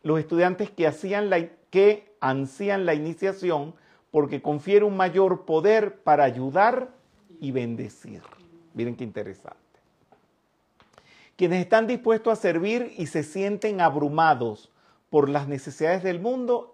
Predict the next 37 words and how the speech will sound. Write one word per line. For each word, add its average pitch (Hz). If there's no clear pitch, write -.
llaman 254
y 131
reciben 120
respuesta. -
Cuando 123
hay 156
un 175
terremoto 156
y -
usted 139
pide 175
ayuda 131
a 117
la 117
jerarquía 131
para 123
ir 123
a 147
socorrer 143
gente 170
en 139
la 120
calle 156
porque 113
hay 107
terremoto, 170
lo 139
digo 156
porque 131
aquí 120
en 160
México, 170
como 123
tiembla 160
todos 175
los 165
días, 120